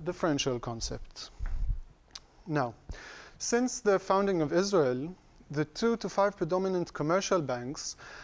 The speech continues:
have been well rooted in the highest ecel-, echelons of its political economy. This is why, for the purposes of this inquiry, I chose to use the corresponding Tel Aviv Stock Exchange Branch Index to represent dominant capital. Indeed,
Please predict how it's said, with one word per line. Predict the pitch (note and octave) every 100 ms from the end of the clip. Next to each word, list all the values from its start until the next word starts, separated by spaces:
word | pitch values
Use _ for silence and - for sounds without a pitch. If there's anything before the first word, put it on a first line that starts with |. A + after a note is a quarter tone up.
| -
have | D3
been | E3 F3+
well | G#3 A3+
rooted | A3 A3+ D#3 D#3 D#3+ E3+
in | D#3
the | D#3+
highest | F3+ F#3+ F#3
ecel-, | G3 F3+ F3+ F3+
echelons | F3 - D#3+ D3 D#3
of | D3
its | D3
political | - D3+ C#3 C#3+ D3+
economy. | D#3+ E3 B2+ A2+ A2 _ _ - - - - -
This | D3 B3+
is | A#3 D3+
why, | B2 A#2+ B2
for | - D#3+
the | D#3
purposes | A3 A3 A3+ G3 F#3
of |
this | F3+ F#3+
inquiry, | F#3 F3 G3+ G#3 F#3+ C#3+ E3+ F#3
I | E3
chose | E3+ G3+ G3+
to | -
use | E3+ F3+
the | D#3
corresponding | - E3+ E3+ - E3 D#3 D#3
Tel | D3 E3
Aviv | D#3 D3
Stock | C#3 - D3
Exchange | D3+ - C#3+ C#3 A#2
Branch | C#3 B2 B2
Index | A2+ C3 G#3 - - - - -
to | -
represent | F3+ G#3 G3+ G#3+ G#3+ -
dominant | - D#3+ C3+ A#2+ -
capital. | C3+ C#3 - B2 B2 - _ - - - - -
Indeed, | A#3 C4 A3+